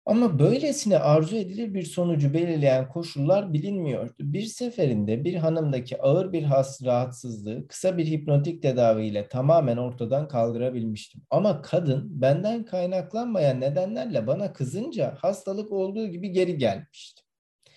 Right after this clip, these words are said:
Barıştıktan sonra sorunu bu kez çok daha etraflıca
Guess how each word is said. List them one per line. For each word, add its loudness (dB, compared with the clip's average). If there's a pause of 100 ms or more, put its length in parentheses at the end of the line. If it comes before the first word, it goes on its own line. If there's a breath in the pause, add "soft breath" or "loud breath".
(840 soft breath)
Barıştıktan 4
sonra 4
sorunu 0
bu -4
kez -4
çok -2
daha 8
etraflıca 0